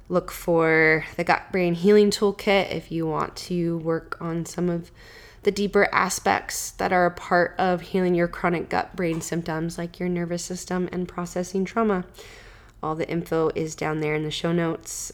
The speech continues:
And as always, if you can share this, subscribe, download, it really helps get the word out. And comments and ratings, reviews are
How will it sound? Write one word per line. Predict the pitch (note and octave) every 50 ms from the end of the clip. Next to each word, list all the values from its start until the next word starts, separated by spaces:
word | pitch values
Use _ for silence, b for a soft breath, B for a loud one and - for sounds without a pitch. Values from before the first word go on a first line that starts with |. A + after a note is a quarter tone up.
| - -
And | - D#3+ D#3+ D#3 D#3+ D#3 D#3+
as | - E3
always, | - - E3+ E3+ E3+ E3 E3 E3 D#3+
if | D#3+ D#3 E3
you | E3 E3
can | E3 - D#3 D#3
share | D#3 - - - G#3+ G#3 G#3 G3+
this, | G3+ G3+ G3+ G3 F#3+ F#3+ - - - - - - B B B B B B
subscribe, | - - F3+ - - - - F#3+ F3+ F3 F3 E3+ E3+ E3 E3 D#3+ - - -
download, | - D#3+ D#3+ E3+ E3 D#3+ D#3 D#3 D#3+ D#3 D#3
it | - - -
really | - D#3 D3+ D#3+ D#3
helps | D3+ - D3 C#3 C#3 - - -
get | - - D3+ -
the | - D3+
word | D3 D#3 D3 C#3+ D3 -
out. | D3+ D3 D3 C#3+ - -
And | D3+ D#3 D3 D3 -
comments | - - - - D3+ E3 E3+ D#3 C#3 - - - - - -
and | E3+ E3 D#3 D3+
ratings, | D#3 D#3 D3 D3+ D#3 D3+ D3+ D3 D3+ D3+ D3 - - -
reviews | D#3 E3 D#3+ D3 D#3 D#3 D3+ D3 D3 D3 C#3+ C#3+ D3 - -
are | - D#3 D3+ D3+ D3+ C#3 -